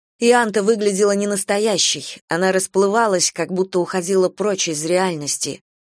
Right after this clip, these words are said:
Все вдруг подернулось безумно кипящей рябью, все уносилось прочь. Когда ты проследила взгляд Ианты,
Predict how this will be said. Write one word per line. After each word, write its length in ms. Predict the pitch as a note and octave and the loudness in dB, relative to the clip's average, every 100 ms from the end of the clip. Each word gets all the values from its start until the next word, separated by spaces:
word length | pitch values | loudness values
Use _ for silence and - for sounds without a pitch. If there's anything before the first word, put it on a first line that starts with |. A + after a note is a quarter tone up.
| _ _ _ | _ _ _
Все 300 | - C#4 B3+ | 0 2 2
вдруг 340 | G#3+ B3 - | 2 0 0
подернулось 760 | - A3 G3+ A#3+ G#3 G3+ F#3+ | -4 -2 2 2 2 -2 -2
безумно 480 | E3 G3+ G3+ A3+ G3+ | -2 -2 -2 0 -2
кипящей 560 | F#3+ F#3+ A3 G#3 - G3+ | -4 -4 -2 0 0 2
рябью, 580 | G#3+ G#3 D3+ C#3 C3+ - | 2 0 -2 -8 -12 -12
все 300 | - - G#3 | -6 0 2
уносилось 640 | G#3 G3 F#3+ A3 G#3 G3 | 2 0 0 0 0 0
прочь. 520 | - G#3 G3+ D3+ - - _ _ _ _ | -2 0 0 2 -2 -6 _ _ _ _
Когда 300 | - F#3+ G3 | 0 4 4
ты 80 | F#3+ | 2
проследила 600 | F#3 F3 - F3+ F3+ F#3+ | -2 -2 0 -2 2 2
взгляд 480 | D#3+ E3 F#3+ F#3 - | 2 0 0 0 0
Ианты, 600 | F#3 G3+ A3 F#3+ F#3 D#3 | 0 0 0 -4 -6 -6